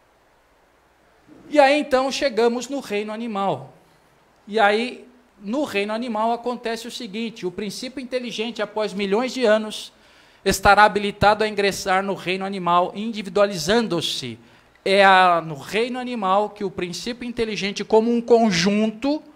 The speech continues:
individualiza-se. A partir desse momento da individualização, começa um processo adcrescente,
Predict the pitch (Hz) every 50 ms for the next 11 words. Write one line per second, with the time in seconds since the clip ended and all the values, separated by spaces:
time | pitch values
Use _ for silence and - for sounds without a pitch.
0 | _ _ _ _ _ _ _ _ _ _ _ - 269 294 320 320 285 226 254 269
1 | 208 240 233 190 226 214 185 180 165 165 165 160 151 139 127 127 127 117 - -
2 | - 120 113 113 _ _ _ - 143 143 - 170 165 165 160 - 233 233 196 220
3 | 214 220 - 214 190 190 185 180 185 208 240 262 247 247 226 180 180 185 226 269
4 | 233 226 202 214 185 196 190 185 185 185 175 160 - - 202 220 226 226 220 202
5 | 196 202 214 214 - 226 220 208 214 214 214 208 196 - - 196 196 226 226 226
6 | - 208 208 220 220 214 226 - - 240 254 240 - - 202 196 185 160 - -
7 | - -